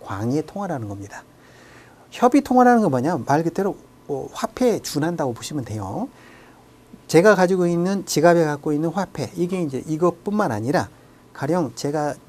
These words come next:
음, 캐시카드를 가지고 있어가지고 계좌에서 언제든지 뺄 수 있는 돈, 이것도 제가 직접 가지고 있는 현금은 아니지만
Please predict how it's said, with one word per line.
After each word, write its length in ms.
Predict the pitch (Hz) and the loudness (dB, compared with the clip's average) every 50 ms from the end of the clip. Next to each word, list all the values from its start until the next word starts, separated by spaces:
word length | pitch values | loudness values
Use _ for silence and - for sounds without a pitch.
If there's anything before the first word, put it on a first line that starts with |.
| - - | -16 -12
음, 340 | 127 117 107 107 107 107 101 - - _ - - - _ _ _ _ - | -10 -10 -8 -8 -10 -10 -12 -14 -18 _ -20 -20 -20 _ _ _ _ -8
캐시카드를 540 | - 214 - - - - 196 175 180 156 | -6 -6 -6 -6 -6 -8 -6 -6 -4 -6
가지고 280 | 135 - 127 113 127 123 | -6 -8 -10 -8 -8 -8
있어가지고 640 | 113 - - 120 107 104 101 - 123 - 170 127 - - - - - - _ - | -8 -8 -8 -8 -8 -8 -10 -12 -8 -8 -6 -8 -8 -12 -20 -20 -20 -20 _ -12
계좌에서 560 | - 135 131 131 170 165 160 151 151 175 151 113 | -6 -6 -2 0 2 2 2 0 0 -2 -2 -2
언제든지 540 | 160 123 151 156 208 208 208 202 190 185 | -2 -2 -2 0 0 -2 0 -2 -4 -4
뺄 160 | 180 - 226 214 | -4 -4 -4 -4
수 160 | - - 202 | -4 -6 -4
있는 180 | 170 156 135 | -4 -4 -4
돈, 160 | 131 143 120 - - - - | -4 -6 -8 -10 -10 -8 -2
이것도 320 | 170 196 190 208 180 - - - - - - _ - _ _ _ | 0 0 2 2 0 -2 -4 -10 -20 -20 -20 _ -20 _ _ _
제가 220 | - - 160 170 160 | -2 0 0 0 0
직접 420 | - - - - - - 208 208 | -2 -8 -12 -4 -2 -2 -2 0
가지고 300 | - 147 143 156 170 175 | -2 -4 -2 -2 -2 -2
있는 160 | 170 165 165 | -2 -2 -4
현금은 380 | 143 196 208 196 202 190 180 151 | -4 -4 -6 -6 -4 -4 -4 -4
아니지만 420 | 135 131 123 120 143 190 233 277 | -4 -6 -6 -6 -6 -6 -6 -6